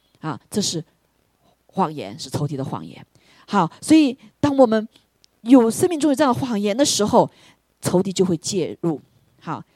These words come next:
所以我们在，要知道，在神国里面，我们越被建立的时候呢，我们会越委身于真理。你会去发现真理，然后说是来遵行真理，然后委身于真理哈。所以呢，哦，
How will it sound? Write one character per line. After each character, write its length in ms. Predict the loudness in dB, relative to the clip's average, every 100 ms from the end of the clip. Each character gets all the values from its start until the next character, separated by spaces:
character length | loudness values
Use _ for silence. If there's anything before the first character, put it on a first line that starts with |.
| _ _ _ _ _ _ _ _ _
所 120 | 0
以 60 | 4
我 180 | 4 2
们 200 | -2 -8 -6
在， 180 | -6 -8 _ _ _
要 120 | -2
知 160 | 0 0
道， 140 | 0
在 100 | 0
神 260 | 0 0 4
国 120 | 4
里 140 | 4 -2
面， 180 | -6
我 100 | -4
们 120 | -2 2
越 160 | 2
被 180 | 2 -4
建 240 | -6 -6
立 120 | -4 -4
的 80 |
时 180 | -4 -6
候 140 | -10 -10
呢， 200 | -12 -14 -10
我 80 | -8
们 120 | -6
会 160 | -6
越 320 | -4 -2 -4 -4 -8
委 140 | -8
身 280 | -8 -8 -8
于 120 | -8
真 280 | -10 -10 -10
理。 160 | -12 -16 _ _
你 80 | -4
会 80 | -2
去 140 | -2
发 260 | -6 -6 -6
现 220 | -6 -4
真 240 | -4 -4
理， 160 | -6 -10 _ _
然 100 | -10
后 80 | -8
说 180 | -6 -6
是 220 | -6 -8
来 160 | -8 -10
遵 320 | -6 -4 -4
行 180 | -8 -8
真 220 | -6 -6
理， 160 | -10 -16 -10
然 100 | -2
后 80 | -2
委 180 | -2
身 240 | -4 -6 -6
于 80 | -6
真 240 | -6 -6
理 140 | -8
哈。 220 | -10 -12 -14 _ -20 _
所 140 | 0 0
以 40 |
呢， 240 | 2 -4 -6 _ _ _ _ _ -10
哦， 120 | -8